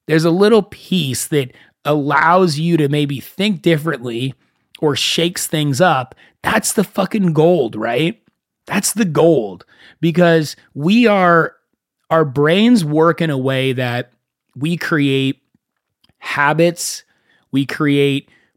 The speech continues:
predetermined ways of thinking, we create default modes, and these modes and these ways of thinking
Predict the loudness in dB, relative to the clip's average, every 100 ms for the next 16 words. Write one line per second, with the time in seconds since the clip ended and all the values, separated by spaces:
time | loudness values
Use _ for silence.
0 | -18 -12 -2 0 0 0 -2 -2 -4 -2
1 | 0 0 -2 0 0 -2 -6 -12 -4 -2
2 | -2 -2 0 0 -2 _ _ -8 -2 0
3 | -2 -4 -6 -2 0 0 -2 -6 -6 -6
4 | -6 -2 -2 -2 -2 2 4 4 2 -2
5 | -12 -18 _ _ -2 0 2 2 2 2
6 | 0 2 4 6 4 2 0 0 0 2
7 | 2 2 0 -4 0 0 2 -2 -2